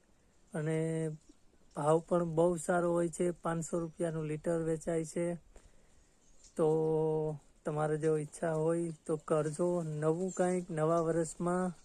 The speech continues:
નવું કાંઈક કરીએ. ચાલો સાથે મળીને બધાય કાંઈક નવા વર્ષમાં નવું કરીએ. તો આ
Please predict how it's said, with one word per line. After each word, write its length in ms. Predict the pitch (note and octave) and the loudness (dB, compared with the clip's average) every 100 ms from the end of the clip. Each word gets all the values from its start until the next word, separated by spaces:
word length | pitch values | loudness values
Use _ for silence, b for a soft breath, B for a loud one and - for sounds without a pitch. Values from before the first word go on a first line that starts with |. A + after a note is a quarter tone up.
| - - | -20 -8
નવું 460 | E3+ D#3+ F3 G3+ | 0 6 6 4
કાંઈક 280 | E3+ E3 D#3 - | 2 -2 -4 -2
કરીએ. 380 | D#3 C#3+ C#3 C#3 - _ - _ - - - - - | 0 0 0 -4 -8 _ -20 _ -20 -20 -20 -20 -8
ચાલો 280 | - E3 F3+ | 0 2 2
સાથે 340 | D#3 E3 - E3 | 2 0 0 2
મળીને 380 | D#3 D3+ D#3 D#3 | 2 2 2 2
બધાય 380 | D3+ D#3 D#3 D#3 - - - - - | 2 4 4 2 -4 -20 -20 -20 -4
કાંઈક 280 | - F3 F3+ - | 4 6 6 2
નવા 300 | E3+ D3+ E3 D#3 | 2 6 8 8
વર્ષમાં 500 | D#3 D3+ E3+ F3 D#3+ | 6 4 4 4 4
નવું 300 | D3 D3+ D3+ | 4 4 2
કરીએ. 400 | - C#3+ C#3+ C#3 - - - B B B B | 2 2 2 0 -4 -20 -20 B B B B
તો 100 | - F#3 - - - - | 2 4 2 -4 -14 0
આ 200 | F3 F3 | 4 6